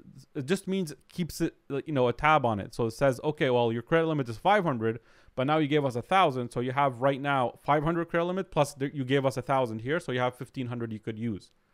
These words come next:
right? So then you could at least pay that, then you actually didn't use the five hundred from the, so kinda, you kinda use the credit card as storage of money,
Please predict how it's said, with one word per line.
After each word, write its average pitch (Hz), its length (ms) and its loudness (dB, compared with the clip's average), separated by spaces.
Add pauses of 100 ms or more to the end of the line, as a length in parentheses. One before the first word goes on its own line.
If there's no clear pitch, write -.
(180)
right? 120 280 -2 (400)
So 127 480 4 (840)
then 156 220 2
you 165 80 2
could 160 160 0
at 147 160 2
least 156 260 -2 (260)
pay 180 240 4
that, 175 400 0 (260)
then 135 320 -2
you 135 180 0
actually 147 260 2
didn't 135 240 -4
use 151 380 2
the 139 80 -2
five 127 240 4
hundred 127 300 0
from 123 200 -6
the, 117 180 -2 (500)
so 156 140 2
kinda, 175 220 2
you 170 160 -2
kinda 196 220 2
use 170 260 -2
the 139 80 -8
credit 160 280 0
card 151 180 2
as 131 140 -2
storage 151 480 2
of 120 120 -4
money, 123 260 -4